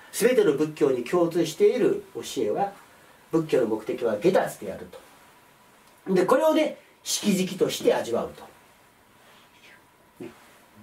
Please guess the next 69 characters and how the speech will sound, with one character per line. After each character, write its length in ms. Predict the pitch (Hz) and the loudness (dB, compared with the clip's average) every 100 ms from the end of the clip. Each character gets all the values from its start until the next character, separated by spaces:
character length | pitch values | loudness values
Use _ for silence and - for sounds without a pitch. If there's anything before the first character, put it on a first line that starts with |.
| - | -2
だ 120 | 196 | 2
ん 40 | 226 | 4
だ 100 | 269 | 4
ん 40 | |
人 120 | 175 | 4
間 80 | 175 | 4
の 80 | 175 | 2
心 200 | 175 165 | 4 4
は 120 | - | 4
ね、 200 | 156 170 | 2 -2
成 200 | - 170 | 2 2
長 160 | 165 156 | 4 2
し 60 | |
て 80 | 165 | 2
い 40 | 156 | -2
く 40 | |
過 60 | 127 | -2
程 140 | 139 | -2
に 140 | 113 | 0
お 80 | 110 | -2
い 60 | 104 | 0
て、 260 | 185 165 - | 2 2 4
や 100 | 220 | 2
は 60 | |
り 160 | - - - - | 2 -4 -12 -8
一 260 | 269 240 330 | -4 0 4
番 360 | 359 359 359 330 | 4 2 2 2
も 160 | 311 | 2
必 280 | - - 311 | 0 -2 2
要 240 | 320 320 | 4 4
な 160 | 294 - | 4 0
食 280 | - 190 202 | 0 -4 -2
事 120 | 190 | 2
は、 320 | 262 - - - _ _ - - | 2 2 -2 -14 _ _ -20 -6
人 240 | 170 175 | 0 0
生 180 | - 131 | 2 0
の 80 | 113 | 0
目 120 | 117 | -2
的 260 | 110 - | -4 -2
を 80 | 196 | 0
果 120 | - | 0
た 140 | - 151 | -4 -6
す 100 | - | -6
こ 80 | - | -14
と 80 | |
だ 120 | 80 - | -16 -18
と。 160 | - - - _ _ - - - _ - | -20 -20 -20 _ _ -20 -20 -20 _ 0
こ 120 | 302 | 4
う 40 | |
い 40 | 311 | 4
う 40 | |
ふ 20 | |
う 20 | 320 | 4
に 140 | - | 0
ね、 220 | 302 - - _ | -2 -4 -12 _
言 120 | 139 139 | -2 0
え 40 | |
る 60 | 127 | 0
か 100 | 117 | -4
と 100 | 87 | -8
思 100 | 85 | -14
い 60 | |
ま 100 | 80 | -14
す。 220 | - - - _ _ - - - | -14 -16 -18 _ _ -20 -20 -2
で、 120 | 269 | 0
そ 140 | 233 269 | 4 4
こ 80 | |
で 140 | 403 - | 4 2
ね、 260 | - - | 0 -4